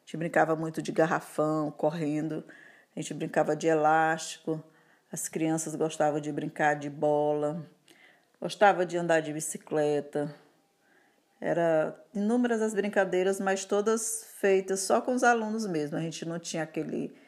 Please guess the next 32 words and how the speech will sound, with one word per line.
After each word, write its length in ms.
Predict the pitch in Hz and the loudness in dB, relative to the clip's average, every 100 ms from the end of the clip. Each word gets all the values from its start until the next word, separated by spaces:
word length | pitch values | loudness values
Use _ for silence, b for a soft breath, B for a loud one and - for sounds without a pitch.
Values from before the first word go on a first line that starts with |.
| B B B B | B B B B
aquela 220 | - 156 | 2 2
brincadeira 520 | 151 156 160 156 160 151 | 2 0 0 0 0 -2
com 100 | 165 | -6
o 40 | |
professor 520 | - 160 160 - 165 | -2 -2 -2 0 2
ali 220 | 151 156 | 2 0
no 100 | 156 | -2
meio, 260 | 156 151 147 | -2 -2 -2
no 160 | 117 147 | -4 -2
pátio, 540 | - 147 160 151 - | 4 4 4 2 -4
com 80 | 160 | -4
a 80 | 147 | -2
gente, 320 | 165 147 - | -4 -6 -6
não. 180 | 160 160 | -6 -4
Normalmente 560 | 139 165 151 147 151 | -4 -4 -4 -4 -4
a 60 | 160 | -6
gente 320 | 165 156 - | -6 -8 -8
brincava, 500 | 156 156 - 147 147 | -6 -6 0 2 2
era 140 | 165 156 | -2 -2
só 320 | - 185 180 | 0 0 2
entre 300 | 170 175 170 | -2 -6 -4
os 100 | 160 | 2
alunos 380 | 160 156 165 214 | 2 0 -4 -6
mesmo. 360 | - - - | -8 -8 -6
Horário 280 | 151 156 151 | -2 0 -2
de 120 | 147 | -4
recreio, 420 | 160 - - 151 156 | -6 -6 -4 -4 -4
o 40 | |
professor 460 | 160 165 160 - 151 | -6 -6 -6 -6 -6
ficava 440 | 143 - 156 147 | -6 2 2 2
na 100 | 139 | -4
secretaria, 800 | - - 147 147 151 147 165 | -6 -4 -2 0 -2 -2 -4